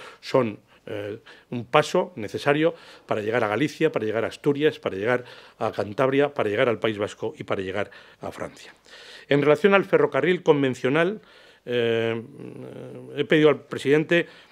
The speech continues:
que, sin más demoras, eh, se resuelva definitivamente en los términos que actualmente están planteados la integración de, eh,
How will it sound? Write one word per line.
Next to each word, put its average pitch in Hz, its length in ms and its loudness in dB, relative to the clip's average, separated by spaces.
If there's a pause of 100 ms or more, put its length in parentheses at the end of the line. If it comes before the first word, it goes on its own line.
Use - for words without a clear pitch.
(220)
que, 123 340 0
sin 127 300 -2
más 160 180 4
demoras, 160 540 2 (340)
eh, 123 240 -2
se - 180 0
resuelva 165 540 4
definitivamente 147 880 2 (380)
en 117 240 -2
los 110 200 -6
términos 143 440 2
que 120 100 -4
actualmente 127 720 0 (280)
están 131 340 -2
planteados 131 480 2
la 123 100 2
integración 117 680 0 (340)
de, 110 440 -2
eh, 107 420 -6